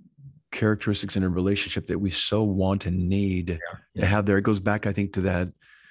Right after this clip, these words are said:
Speaker 1: the comfort piece, the security piece, the safety piece. That's, uh, again, our earliest developmental task and, and, and relational need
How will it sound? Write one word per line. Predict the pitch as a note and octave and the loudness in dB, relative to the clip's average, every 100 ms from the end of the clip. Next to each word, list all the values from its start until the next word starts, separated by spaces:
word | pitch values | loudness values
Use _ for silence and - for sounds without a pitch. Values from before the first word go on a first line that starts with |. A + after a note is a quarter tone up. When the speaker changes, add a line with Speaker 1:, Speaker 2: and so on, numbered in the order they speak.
| - _ _ _ _ _ _ _ - | -20 _ _ _ _ _ _ _ -6
Speaker 1:
the | G2 | 0
comfort | A#2 A#2+ - - | 2 4 2 0
piece, | - A#2+ A#2+ - - - | 2 2 2 -2 -6 -6
the | F#2+ | -4
security | - - - A2 A2 G#2+ | -4 -6 0 2 2 0
piece, | - G#2+ G#2+ - | -2 -2 0 -4
the | - | -6
safety | - G2+ G2+ G#2 | -2 0 0 -4
piece. | - G#2 G#2 - | -2 -2 -2 -4
That's, | - G2 - | -2 -2 0
uh, | G#2 F#2+ | 0 0
again, | G2+ G#2 G2 | 0 0 0
our | E2+ E2 | 0 2
earliest | G2+ G#2 G2+ | 2 4 0
developmental | F#2+ G2 G2 F#2+ G2 F2+ | 0 0 2 2 2 0
task | - G2 G#2+ G2+ | -2 -2 -2 -2
and, | F2+ F#2 | -4 -4
and, | F#2+ F#2 F2+ | 0 0 0
and | G2 F#2 | 0 2
relational | F#2 G2+ G#2 G#2 F#2 | 2 2 2 0 0
need | F2 F2 F#2+ F#2+ D#2+ D#2 | 0 2 2 2 0 -4